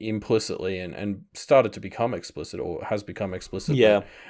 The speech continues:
Speaker 1: but, uh, isn't entrenched in any rules.
Speaker 2: Yeah, I wanna jump over to something that Sohaib, mm, seven mentioned, because I,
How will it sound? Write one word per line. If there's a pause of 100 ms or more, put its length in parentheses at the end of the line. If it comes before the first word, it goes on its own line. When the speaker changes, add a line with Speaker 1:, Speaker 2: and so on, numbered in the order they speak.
Speaker 1:
but,
uh,
isn't
entrenched
in
any
rules.
Speaker 2:
Yeah,
I
wanna
jump
over
to
something
that
Sohaib,
mm,
seven
mentioned,
because
I,